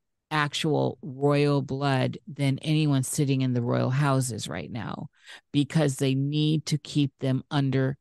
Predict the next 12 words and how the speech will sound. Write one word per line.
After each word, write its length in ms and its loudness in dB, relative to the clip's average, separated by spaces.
the 140 -4
radar. 580 -2
This 240 0
is 160 -2
when 160 0
we 60 0
start 340 -6
seeing 520 0
different 380 0
ideas 680 2
about, 640 0
um, 460 -4